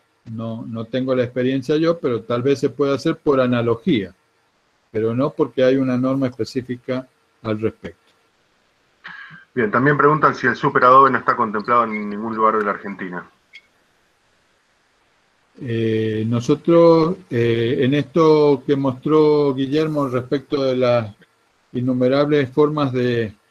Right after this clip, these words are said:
Speaker 1: denominar a las técnicas de construcción con tierra, eh, tenemos el super adobe. Entendemos que el super adobe no es un super adobe, es,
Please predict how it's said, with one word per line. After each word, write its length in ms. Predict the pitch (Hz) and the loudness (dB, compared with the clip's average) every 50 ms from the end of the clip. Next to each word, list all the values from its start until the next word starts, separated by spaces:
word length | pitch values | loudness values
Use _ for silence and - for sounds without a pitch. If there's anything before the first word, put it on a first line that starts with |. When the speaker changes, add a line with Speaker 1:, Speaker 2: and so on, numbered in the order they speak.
| _ _ _ _ _ _ _ _ | _ _ _ _ _ _ _ _
Speaker 1:
denominar 640 | 110 123 127 127 131 127 127 127 127 135 139 147 147 | 0 2 2 2 2 0 0 0 0 0 0 -2 -2
a 60 | 143 | -2
las 200 | 135 123 123 - | -2 -2 -4 -2
técnicas 460 | - 147 143 143 143 139 127 135 127 | 0 0 0 0 0 -2 0 0 0
de 80 | 123 120 | 0 0
construcción 520 | - 120 110 110 110 104 - 147 143 135 | -4 -6 -6 -6 -8 -8 -6 -6 -6 -6
con 180 | 139 147 143 131 | -4 -6 -6 -4
tierra, 480 | - 165 147 127 104 123 131 143 139 _ _ _ _ _ _ _ _ _ _ _ _ _ _ - | -2 0 0 0 0 -2 -4 -4 -6 _ _ _ _ _ _ _ _ _ _ _ _ _ _ -6
eh, 580 | - 120 117 117 117 117 117 117 117 113 110 - _ | -2 0 2 2 2 2 0 0 -2 -2 -4 -6 _
tenemos 560 | - 123 123 135 143 147 147 143 127 127 - - _ _ _ - | 2 2 4 4 2 2 0 -2 -4 -6 -8 -12 _ _ _ -6
el 280 | 123 117 113 113 101 | -4 -2 -2 -2 -2
super 380 | - - 143 120 - 131 127 123 | -2 -4 -4 -4 -2 0 2 2
adobe. 440 | 120 120 117 101 92 87 87 85 - _ - 175 151 127 - _ _ - | 2 2 2 0 -2 -4 -8 -14 -20 _ -16 -14 -14 -14 -14 _ _ -10
Entendemos 580 | 135 117 117 107 127 123 127 139 143 156 147 151 | -6 -6 -4 -2 -2 0 0 0 -2 -2 -2 0
que 80 | 143 | -2
el 80 | 135 127 | -2 -2
super 340 | - - 135 - 151 143 143 | -2 -6 -4 -2 0 2 2
adobe 340 | 139 139 143 147 147 143 139 | 4 4 4 4 4 2 2
no 240 | 135 131 131 135 | 2 2 4 4
es 100 | 131 123 | 4 2
un 160 | 117 117 110 101 | 2 0 -4 -6
super 340 | - 110 98 - 104 95 | -6 -10 -10 -8 -8 -8
adobe, 240 | 95 92 90 82 - _ _ _ _ _ _ _ _ _ _ _ _ _ _ _ | -8 -8 -10 -12 -16 _ _ _ _ _ _ _ _ _ _ _ _ _ _ _
es, 400 | - 113 120 123 123 127 - - | -4 0 0 0 0 0 -8 -18